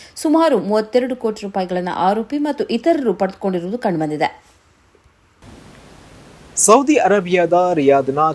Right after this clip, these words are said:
Speaker 2: ಕಿಂಗ್ ಅಬ್ದುಲ್ಲಾ ಸ್ಪೆಷಲಿಸ್ಟ್ ಮಕ್ಕಳ ಆಸ್ಪತ್ರೆಯ ವೈದ್ಯರು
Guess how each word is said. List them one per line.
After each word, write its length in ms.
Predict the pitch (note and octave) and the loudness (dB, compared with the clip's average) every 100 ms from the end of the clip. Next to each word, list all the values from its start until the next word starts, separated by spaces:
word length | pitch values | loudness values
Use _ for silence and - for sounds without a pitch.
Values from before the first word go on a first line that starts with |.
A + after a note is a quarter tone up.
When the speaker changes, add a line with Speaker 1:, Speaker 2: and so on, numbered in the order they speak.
| - | -2
Speaker 2:
ಕಿಂಗ್ 220 | E3+ F3 | -2 -2
ಅಬ್ದುಲ್ಲಾ 560 | D#3 B2 B2 B2 C#3 | -4 -2 0 4 4
ಸ್ಪೆಷಲಿಸ್ಟ್ 720 | D3+ - D3 - C#3+ E3 - B2+ A2+ | 2 -2 -4 -2 0 -2 0 -4 -2
ಮಕ್ಕಳ 300 | A#2 - D3+ | -6 0 2
ಆಸ್ಪತ್ರೆಯ 720 | - B2 B2 B2 - A#2 G#2+ | 2 0 -2 -12 -12 -10 -6
ವೈದ್ಯರು 520 | G#2 A#2+ F3 D#3 F3 | -6 -2 0 2 0